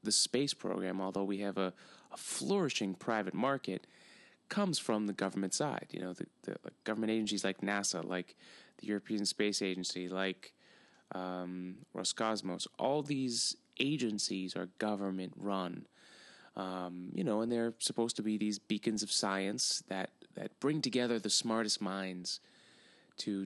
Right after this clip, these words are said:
tackle the most difficult challenges. So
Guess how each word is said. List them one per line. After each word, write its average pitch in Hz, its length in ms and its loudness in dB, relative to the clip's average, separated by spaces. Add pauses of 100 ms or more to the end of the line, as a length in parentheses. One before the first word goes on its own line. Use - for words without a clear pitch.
tackle 110 380 -2
the 101 80 0
most 104 260 2
difficult 101 340 0
challenges. - 600 -6 (1200)
So 131 640 4